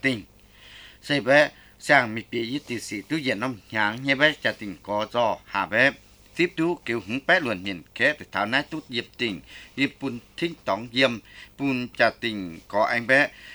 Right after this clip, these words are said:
ừm, tạp xỉa nhằn hốp pun miền khé,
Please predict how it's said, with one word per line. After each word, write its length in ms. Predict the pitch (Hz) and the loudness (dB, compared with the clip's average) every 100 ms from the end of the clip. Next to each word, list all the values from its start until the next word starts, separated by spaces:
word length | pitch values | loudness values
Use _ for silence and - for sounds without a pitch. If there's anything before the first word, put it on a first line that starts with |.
| - - | -16 -8
ừm, 220 | 123 117 | -6 0
tạp 280 | 104 98 - | 0 0 -2
xỉa 180 | 107 | -4
nhằn 220 | 90 92 82 | -2 -4 -4
hốp 220 | 120 175 - | -4 -4 -4
pun 240 | 127 117 | -6 0
miền 380 | 120 104 78 73 - | 2 2 0 -12 0
khé, 280 | 127 147 | 6 6